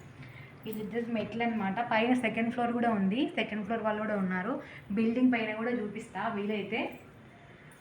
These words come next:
పైన వాళ్ళు ఉన్నారు వేరే వాళ్ళు. ఇక్కడ వచ్చేసి ఇంకా ఇట్లా అన్నమాట,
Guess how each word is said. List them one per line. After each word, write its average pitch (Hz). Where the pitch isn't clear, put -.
పైన 214
వాళ్ళు 208
ఉన్నారు 208
వేరే 196
వాళ్ళు. 190
ఇక్కడ 220
వచ్చేసి 220
ఇంకా 180
ఇట్లా 202
అన్నమాట, 202